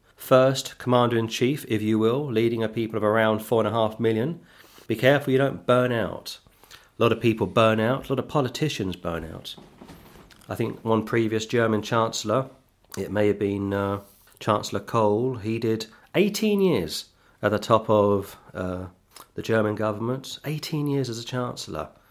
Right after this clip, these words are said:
Punishing. In the U K, on average, I think five or six years is how long a prime minister will last. Because you burn out.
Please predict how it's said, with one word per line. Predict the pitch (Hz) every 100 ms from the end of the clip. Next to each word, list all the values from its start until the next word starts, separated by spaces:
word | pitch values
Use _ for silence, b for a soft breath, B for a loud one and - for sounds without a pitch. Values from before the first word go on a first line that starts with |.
| b _
Punishing. | - 147 127 - 87 - - B B B B
In | 127
the | 117
U | 117 117
K, | 123 120 135 143 -
on | 117
average, | 113 110 113 117 117 - 120
I |
think | 120 117 -
five | - - 120 120 113
or |
six | - 117 - 110
years | 101 95 90 95
is | 92
how | 101
long | 98 95
a | 90
prime | - 110 101
minister | 101 - 101
will | 98
last. | 98 95 82 - - B B B
Because | 120 147 147
you | 160
burn | 170 170
out. | 175 98 - -